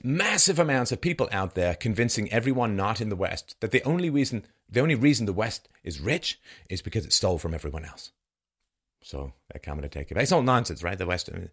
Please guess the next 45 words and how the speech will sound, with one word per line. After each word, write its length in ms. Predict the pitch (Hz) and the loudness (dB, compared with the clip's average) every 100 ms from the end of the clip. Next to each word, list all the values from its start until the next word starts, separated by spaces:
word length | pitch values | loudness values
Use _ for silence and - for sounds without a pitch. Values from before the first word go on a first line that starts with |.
| - - - - | -18 -20 -20 -4
countries 380 | 113 107 104 87 | -4 -2 -2 -4
are 80 | |
all, 180 | - 92 | -2 -2
uh, 220 | 90 90 87 | -2 -8 -6
cultures 380 | 110 110 101 | -2 0 -2
and 80 | 98 | -2
countries 320 | 95 87 92 | -4 -4 -4
were 120 | 87 - | -4 -2
always 320 | 85 90 87 | 0 0 0
fighting, 340 | 82 80 78 - _ _ | -2 -2 -4 -12 _ _
uh, 120 | 85 - | -6 -4
each 160 | - | -2
other 180 | 85 82 | -2 -2
all 200 | 101 151 | 2 2
throughout 260 | - 107 87 | 2 -2 -2
history. 360 | 82 - 71 - _ _ - | -6 -8 -14 -14 _ _ -10
And, 440 | 76 76 76 73 | -6 -6 -6 -6
um, 380 | 73 71 73 69 _ _ | -6 -4 -8 -10 _ _
<laughs> 220 | - _ | -20 _
actually, 380 | - - 104 82 - - - | -6 -4 -4 -8 -10 -18 -8
if 160 | 110 | -4
you 100 | 113 | 0
actually 240 | 117 - 101 | 0 0 -2
want 160 | 90 85 | -2 -2
to 40 | |
know, 320 | 80 78 80 78 _ _ _ _ - | -2 -2 -4 -8 _ _ _ _ -12
uh, 200 | 76 73 | -10 -4
you 120 | 98 | -2
can 140 | 117 123 | 0 0
look 140 | 131 | 0
at 160 | 85 78 | -2 -2
the, 240 | 80 80 | -6 -6
uh, 320 | - 73 80 80 | -6 -8 -8 -8
economies 560 | - 147 120 80 - - - _ | -6 -4 -6 -8 -12 -16 -20 _
of 120 | 85 | -12
post-colonial 880 | - 90 - - - 95 82 73 73 _ - | -6 -6 -8 -16 -6 -4 -2 -4 -8 _ -10
countries, 440 | 87 82 80 - | -8 -6 -6 -6
and 340 | 80 80 80 - - - _ | -6 -4 -4 -6 -14 -20 _
the 60 | 87 | -2
best 220 | 107 - | -2 0
chance 300 | 98 92 - | -2 -2 -2
you 60 | |
have 300 | 82 85 82 - | -4 -4 -6 -6
to 80 | |
have 320 | 82 82 80 | -6 -4 -6